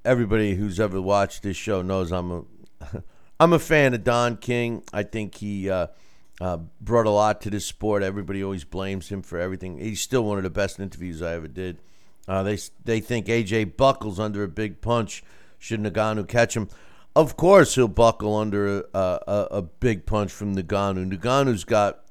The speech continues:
uh, crazy power. But I think A J is gonna be able to outbox him.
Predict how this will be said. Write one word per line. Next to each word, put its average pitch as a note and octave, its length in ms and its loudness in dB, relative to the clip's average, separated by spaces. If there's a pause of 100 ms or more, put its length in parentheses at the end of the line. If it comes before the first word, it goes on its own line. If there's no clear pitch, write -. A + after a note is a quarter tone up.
uh, F#2 380 -6 (480)
crazy C3 480 4
power. F2 460 -6 (560)
But C3 500 8 (800)
I A2+ 100 2
think C3 420 0
A C3 200 4
J A#2 420 4 (460)
is G2 160 -4
gonna A2+ 240 -2
be G#2+ 200 -2
able A#2 220 2
to A2+ 140 -6
outbox G#2 680 -2
him. D#2 160 -8